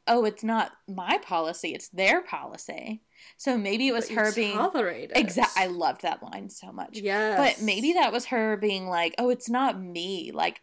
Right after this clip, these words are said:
Speaker 1: I was cool with
Speaker 2: Right.
Speaker 1: Mor-, Murray." Was it Murray or Maury?
Speaker 2: Murray.
Speaker 1: Murray.
Speaker 2: Murray.
Speaker 1: I was cool with Murray, you know? We were fine.
Speaker 2: Mm-hmm.
Speaker 1: But, you know, it's just not my thing.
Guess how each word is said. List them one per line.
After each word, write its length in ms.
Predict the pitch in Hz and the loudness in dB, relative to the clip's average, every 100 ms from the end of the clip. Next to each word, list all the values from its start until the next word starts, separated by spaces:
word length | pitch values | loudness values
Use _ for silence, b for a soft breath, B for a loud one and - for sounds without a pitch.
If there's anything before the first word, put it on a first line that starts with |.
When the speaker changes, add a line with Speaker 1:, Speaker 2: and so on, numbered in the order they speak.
| - | 0
Speaker 1:
I 180 | 180 | 2
was 220 | 254 330 - | 2 -2 -6
cool 340 | 208 185 170 | -2 -2 0
with 120 | 165 | -2
Speaker 2:
Right. 60 | 165 | -4
Speaker 1:
Mor-, 340 | 170 160 160 - | -8 -6 -8 -6
Murray." 360 | 170 165 160 - - | -4 -2 -4 -8 -10
Was 120 | - 202 | -6 -4
it 100 | 175 | -4
Murray 460 | 175 214 339 370 | -2 0 0 0
or 100 | 202 | -2
Maury? 540 | 170 175 208 254 262 - | -2 -2 -2 -2 -4 -6
Speaker 2:
Murray. 340 | 220 220 190 196 | -8 -4 -2 -2
Speaker 1:
Murray. 380 | 190 180 170 185 B | 0 0 0 -4 B
Speaker 2:
Murray. 140 | B 196 | B 2
Speaker 1:
I 140 | 214 | 4
was 200 | 285 440 | 4 2
cool 220 | - - 175 | -2 -6 -4
with 180 | 165 180 | -4 -6
Murray, 420 | 165 147 143 170 | -8 -4 -4 -4
you 80 | 170 | -6
know? 240 | 175 185 | -6 -6
We 220 | 190 208 | -6 -4
were 160 | 339 349 | -4 -4
fine. 360 | - - 214 - | -6 -8 -6 -8
Speaker 2:
Mm-hmm. 120 | 190 | -4
Speaker 1:
But, 160 | 226 233 | -4 -2
you 100 | 247 | -2
know, 180 | 233 | 0
it's 140 | 226 - | -2 -4
just 200 | 269 214 | -10 -10
not 300 | 185 160 151 | -6 -6 -4
my 120 | 143 | -8
thing. 420 | - - - 214 | -8 -10 -10 -12